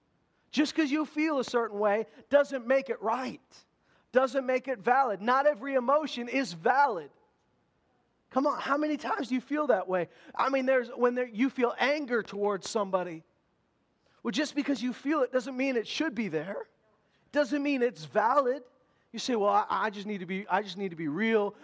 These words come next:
I just need to be open. God knows that I need to be me." Well, you know what? You need to be you, but you're made in His likeness, in Him, His image. And the best thing you can do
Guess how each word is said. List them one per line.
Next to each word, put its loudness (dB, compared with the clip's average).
I 4
just -12
need -2
to -6
be -6
open. 0
God 4
knows 2
that 6
I 2
need -4
to 0
be 0
me." -2
Well, 2
you -4
know 0
what? 0
You -8
need -6
to -10
be -6
you, -2
but -8
you're -4
made 0
in -8
His -4
likeness, -2
in -10
Him, 0
His -2
image. -4
And -8
the -6
best -2
thing -2
you -6
can -12
do -2